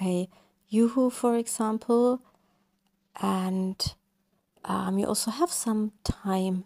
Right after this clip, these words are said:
to replace it if you make something wrong. Of course, you can work with gel medium instead, but then you have to wait until your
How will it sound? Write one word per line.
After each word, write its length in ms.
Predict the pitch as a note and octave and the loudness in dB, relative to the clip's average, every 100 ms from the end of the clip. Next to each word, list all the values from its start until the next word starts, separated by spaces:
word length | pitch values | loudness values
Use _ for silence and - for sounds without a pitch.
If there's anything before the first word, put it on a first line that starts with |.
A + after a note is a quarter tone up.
| - | -10
to 160 | - G#3 | -4 -4
replace 800 | G3 A#3+ C4 - G3 F#3 - - | 0 0 0 0 0 0 -2 -2
it 320 | F3 F3+ F3+ - _ _ _ _ | -2 -2 -6 -14 _ _ _ _
if 460 | - G#3 G3+ G3+ - | 2 4 4 0 -2
you 80 | F#3 | -2
make 240 | F3+ F#3 | -2 -4
something 580 | - F#3 F3+ - F3 F3 | -4 -4 -6 -4 -4 -2
wrong. 540 | F3 F3 F3 F3+ F#3 - _ _ _ _ _ _ _ _ _ _ _ _ _ _ _ _ - | -4 -4 -6 -6 -8 -12 _ _ _ _ _ _ _ _ _ _ _ _ _ _ _ _ -6
Of 160 | A#3 | -6
course, 280 | - D#4 D4+ | 4 4 6
you 60 | C4 | 0
can 420 | B3 A#3 A3+ A3+ | 2 2 2 2
work 460 | G#3+ G#3 G#3 G#3+ - | 2 2 0 -6 -2
with 400 | F#3 F3+ F3+ - | 0 0 -4 -6
gel 260 | F#3 G3+ G3 | 0 2 4
medium 460 | G3+ A3 A#3+ B3 A#3+ | 4 2 4 4 4
instead, 720 | G#3+ - - F#3+ F#3+ A3+ - | 2 -4 -4 -2 0 -2 -2
but 200 | G#3 G3 | -4 -2
then 240 | F#3 F3+ | 0 0
you 100 | F#3 | -2
have 520 | F3 - F3 F3 F3+ - _ _ _ _ | -4 -6 -4 -4 -6 -14 _ _ _ _
to 120 | - | -2
wait 520 | G#3 F3+ F3+ F3 E3+ | 0 2 2 0 -2
until 420 | - F3+ - G3+ G3 | -6 -6 -6 -2 -2
your 480 | F3+ F3 E3+ E3+ | -2 -2 -2 -4